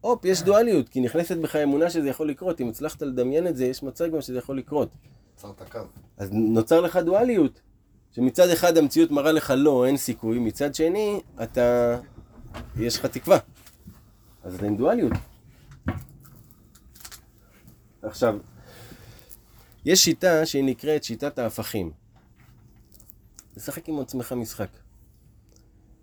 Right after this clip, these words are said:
Speaker 1: סתם אתה רואה משהו, לחשוב מה ההפך שלו. הרי כל דבר נברא בזכר ונקבה. אתה רואה את הדבר הזה, אתה מאפיין אותו, מה הוא, ומה ההפך שלו. הבנת?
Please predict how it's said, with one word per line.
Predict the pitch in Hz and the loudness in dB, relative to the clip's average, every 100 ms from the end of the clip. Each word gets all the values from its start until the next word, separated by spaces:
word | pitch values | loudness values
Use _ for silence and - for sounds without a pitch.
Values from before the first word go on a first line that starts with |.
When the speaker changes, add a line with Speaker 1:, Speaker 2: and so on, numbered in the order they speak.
| _ _ _ _ | _ _ _ _
Speaker 1:
סתם | - - 208 | -6 -2 0
אתה | 165 156 | 0 4
רואה | 156 | 4
משהו, | 151 190 - 262 233 _ _ _ - - - | 4 2 0 -2 -4 _ _ _ -20 -20 -8
לחשוב | - - - 240 | -6 -4 0 0
מה | 196 240 | 0 0
ההפך | 247 247 233 | 0 -2 -6
שלו. | - 123 101 - _ | -4 -2 -4 -8 _
הרי | 117 127 | -6 -2
כל | 240 254 | 0 0
דבר | 233 175 | 0 2
נברא | 139 113 135 | 2 2 0
בזכר | 123 113 - 123 | 0 -2 -2 -2
ונקבה. | 113 110 - 95 87 - _ _ _ | -2 -2 -4 -6 -8 -12 _ _ _
אתה | 117 | 2
רואה | 147 | 2
את | 190 | 4
הדבר | 165 135 127 110 | 2 4 4 2
הזה, | 104 | 0
אתה | 113 117 | -4 -2
מאפיין | 123 123 220 262 | -4 0 0 0
אותו, | - 147 | -2 0
מה | 160 | 2
הוא, | 180 143 165 - _ _ _ _ _ 113 | 2 2 -2 -8 _ _ _ _ _ -2
ומה | 143 | -2
ההפך | 147 117 127 - | 0 -2 -4 -2
שלו. | 117 101 101 - _ _ _ _ - _ - - - _ _ _ - - - - _ - _ - - _ _ - | -2 -2 -4 -10 _ _ _ _ -20 _ -20 -20 -20 _ _ _ -20 -20 -20 -20 _ -20 _ -20 -20 _ _ -10
הבנת? | 110 165 | 0 0